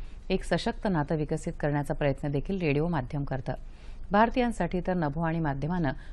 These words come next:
लोकांच्या हृदयात खास स्थान मिळवलं आहे. दुर्गम भागात मनोरंजन, शिक्षण याबरोबरच जगभरातल्या घडामोडींबाबत नभोवाणी बहुमूल्य योगदान देत आहे. पंतप्रधान नरेंद्र मोदी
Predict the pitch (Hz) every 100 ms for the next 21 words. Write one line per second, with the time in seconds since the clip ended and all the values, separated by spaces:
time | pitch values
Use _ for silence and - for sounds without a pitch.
0 | - 170 170 185 196 170 143 160 170 -
1 | 170 165 - 170 151 160 135 135 127 131
2 | - - - - - - 208 226 254 214
3 | 202 202 170 151 156 151 147 160 156 165
4 | 151 - 147 - - - 180 196 196 175
5 | 151 196 - - 165 185 220 214 202 -
6 | 208 170 160 151 147 151 180 147 135 -
7 | - - 180 190 214 175 180 147 156 170
8 | 185 190 143 143 151 170 139 131 131 135
9 | 117 - - - - - 196 185 180 175
10 | 180 151 151 151 147 143 175